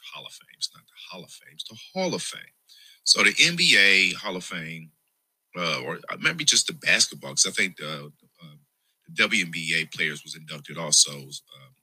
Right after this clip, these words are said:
I didn't watch all of it because, um, it was a long ceremony. A lot of things, some reporters got put in. Mike Wilbon, I watched his show, Part of Interruption, P T I. I've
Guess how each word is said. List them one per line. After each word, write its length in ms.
I 80
didn't 180
watch 300
all 200
of 140
it 160
because, 960
um, 420
it 40
was 80
a 60
long 120
ceremony. 580
A 60
lot 140
of 60
things, 180
some 80
reporters 600
got 220
put 160
in. 380
Mike 200
Wilbon, 720
I 60
watched 340
his 140
show, 420
Part 260
of 60
Interruption, 500
P 140
T 220
I. 220
I've 80